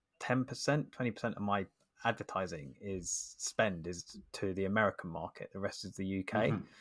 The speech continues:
Speaker 1: And I think
Speaker 2: Yes.
Speaker 1: it's such a huge market, especially for, like, the action hero genre, when you consider, like, you know,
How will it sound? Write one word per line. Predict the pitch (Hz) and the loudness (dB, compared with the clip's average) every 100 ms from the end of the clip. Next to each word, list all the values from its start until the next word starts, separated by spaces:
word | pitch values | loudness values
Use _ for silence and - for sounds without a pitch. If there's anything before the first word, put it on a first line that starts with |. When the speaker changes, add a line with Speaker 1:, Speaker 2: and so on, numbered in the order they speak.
| - - - - - - - | -18 -16 -14 -14 -16 -18 0
Speaker 1:
And | 131 117 | 6 8
I | |
think | 101 95 104 | 8 6 2
Speaker 2:
Yes. | |
Speaker 1:
it's | - | 2
such | - - | 0 0
a | - | 0
huge | - 139 113 - | 2 4 6 6
market, | 110 101 - | 6 6 0
especially | - 131 - 110 | 6 6 6 0
for, | - | 4
like, | 101 | 4
the | 98 | 6
action | 104 101 - 98 | 4 2 -4 -4
hero | 92 101 95 90 87 - _ 104 | 0 0 2 2 0 -4 _ 2
genre, | 101 90 87 87 98 | 2 2 0 -2 -2
when | 92 | -4
you | 90 | -6
consider, | 104 - 98 92 | -4 0 2 2
like, | 95 - | 0 -2
you | 104 | -4
know, | 87 | -4